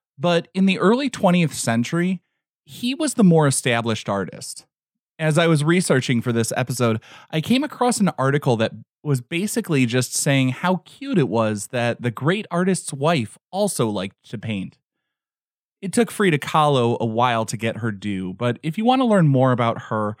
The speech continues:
I'll put a link in the show notes to my episode on her work. Rivera was born December eighth, eighteen eighty-six, in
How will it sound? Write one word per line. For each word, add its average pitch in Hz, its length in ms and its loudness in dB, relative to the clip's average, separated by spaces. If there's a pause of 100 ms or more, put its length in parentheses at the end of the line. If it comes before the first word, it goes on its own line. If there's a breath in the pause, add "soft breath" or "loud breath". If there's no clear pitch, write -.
(280 soft breath)
I'll 208 80 -4
put 254 160 2
a 247 40 4
link 165 260 2
in 160 80 0
the 127 80 4
show 123 260 2
notes 107 320 -2
to - 80 -8
my 120 180 0
episode 107 460 -4
on 101 140 -2 (120)
her 107 140 -8
work. 92 280 -12 (880)
Rivera 233 360 2
was 269 160 2
born 147 680 4
December 220 500 2
eighth, 127 380 2
eighteen 135 360 0
eighty-six, 117 680 -2
in 117 400 0